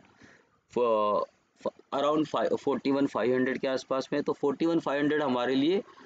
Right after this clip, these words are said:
आज मेजर रेजिस्टेंस का काम भी करेगा और यही हमारी बाउंड्री लाइन भी होगी। फ़ोर्टी वन फ़ाइव हंड्रेड के ऊपर हम लोग ट्रेड करना शुरू करते हैं तो फिर हमारे टारगेट्स होंगे फ़ोर्टी वन एट हंड्रेड।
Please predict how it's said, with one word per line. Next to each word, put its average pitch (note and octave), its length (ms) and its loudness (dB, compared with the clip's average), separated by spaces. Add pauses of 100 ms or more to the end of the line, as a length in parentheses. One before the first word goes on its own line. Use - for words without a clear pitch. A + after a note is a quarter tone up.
(300)
आज D3 240 0
मेजर B2+ 340 2
रेजिस्टेंस C3 440 -2
का - 100 -2
काम A#2 360 -2
भी C3 80 0
करेगा A#2+ 400 -2 (840)
और A#2 340 0 (140)
यही C#3 240 0
हमारी B2+ 320 0
बाउंड्री F#2+ 380 0
लाइन D2+ 220 -2
भी B1+ 80 -8
होगी। - 200 -12 (320)
फ़ोर्टी E3 320 -2
वन G3 160 2
फ़ाइव E3 200 0
हंड्रेड F3+ 220 2
के E3 80 2
ऊपर D#3 300 0
हम E3 120 2
लोग - 140 -2
ट्रेड C#3 220 -2
करना D3 200 0
शुरू C3+ 240 0
करते B2+ 240 -2
हैं D3+ 100 -4
तो E3 80 0
फिर C#3+ 160 -2
हमारे B2+ 280 0
टारगेट्स C3 420 -2
होंगे C#3 140 2
फ़ोर्टी B2+ 420 -2
वन D3+ 240 0 (800)
एट D3 200 -2
हंड्रेड। G#2 320 -2